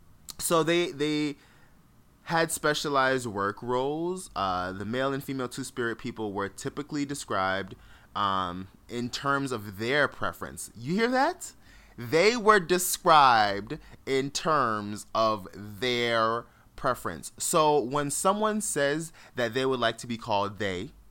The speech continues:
them, her, she, he, him, regardless of however you or others feel about it, you can do like the Native Americans did and do what? Honor what they ask.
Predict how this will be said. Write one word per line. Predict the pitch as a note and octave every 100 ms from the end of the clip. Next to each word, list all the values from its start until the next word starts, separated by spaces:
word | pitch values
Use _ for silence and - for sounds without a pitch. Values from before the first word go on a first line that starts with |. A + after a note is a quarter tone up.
| - - - - - _ _ -
them, | A2 G#2+ G#2 G#2 B2 D#3+ - - - - - - - - -
her, | - - C3+ B2+ C3+
she, | - - D3 C#3 D#3 G#3 - - - - - - - - -
he, | - - F3 E3 F3 B3 -
him, | D#3 D3+ D3+ G3 C4 - - - -
regardless | A#2+ A#2+ C#3 D#3 E3+ E3+
of | C#3+
however | C#3+ B2 B2 A#2
you | G2+ G#2 C#3+
or | G#2 F2+
others | G#2 G#2 -
feel | D#3+ G#3+
about | G#2 F2 F#2+
it, | C#3 - - - - - - _ _ _ _ - - _ - - A2
you | C3+
can | G3 F3
do | D3+
like | C#3+ C3+ B2+
the | B2+
Native | B2 B2 B2
Americans | A#2 D3+ F#3 C3+
did | G#2+ G2 G2+ A#2+
and | G#2 A2+
do | A2+
what? | A2+ F#2 - - - - -
Honor | C#3+ F#3 A2 F#2 C3+ - - - _
what | G2+ G2 -
they | G#2+
ask. | D3+ F#3+ - - - -